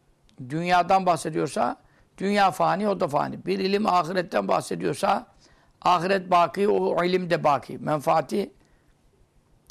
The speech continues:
daimidir ve sonsuzdur. Bu itibarla, e, tabii ki ilmin konusu itibarıyla, e, astronomi, göklerden bahseder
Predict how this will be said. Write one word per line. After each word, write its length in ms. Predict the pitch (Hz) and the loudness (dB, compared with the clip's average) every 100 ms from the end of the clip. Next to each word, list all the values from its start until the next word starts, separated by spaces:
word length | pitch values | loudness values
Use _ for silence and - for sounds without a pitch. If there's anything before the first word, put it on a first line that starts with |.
| - 123 | -20 -2
daimidir 540 | 156 165 160 185 175 160 | 0 2 0 -2 -2 0
ve 120 | 143 | -2
sonsuzdur. 680 | - 139 - 147 123 117 - _ _ _ _ _ _ _ _ _ _ _ _ _ _ - - _ _ _ _ | -2 -6 -6 -10 -12 -18 -20 _ _ _ _ _ _ _ _ _ _ _ _ _ _ -20 -20 _ _ _ _
Bu 100 | 185 | -4
itibarla, 680 | 202 226 214 208 190 160 - _ _ _ _ _ _ _ _ _ _ _ _ _ _ _ _ _ _ | -2 2 4 4 4 2 -2 _ _ _ _ _ _ _ _ _ _ _ _ _ _ _ _ _ _
e, 200 | 277 185 | -8 -4
tabii 280 | 233 220 196 | -2 0 -2
ki 340 | 175 185 175 _ - | 0 0 0 _ -10
ilmin 340 | 196 196 208 | -6 -4 -4
konusu 360 | 175 190 180 214 | -2 -2 -2 -6
itibarıyla, 840 | 165 185 180 175 190 180 175 - _ _ _ _ _ _ _ _ _ _ _ _ _ _ 214 _ _ _ _ _ - | -6 0 2 4 2 0 0 -2 _ _ _ _ _ _ _ _ _ _ _ _ _ _ _ _ _ _ _ _ -10
e, 140 | 170 160 | -8 -6
astronomi, 880 | - 190 165 202 180 175 175 175 | -2 -2 -2 -2 0 0 0 -2
göklerden 640 | 160 175 - 170 170 175 170 | 0 -2 2 0 2 0 2
bahseder 600 | 170 - 165 170 170 | 0 0 0 2 2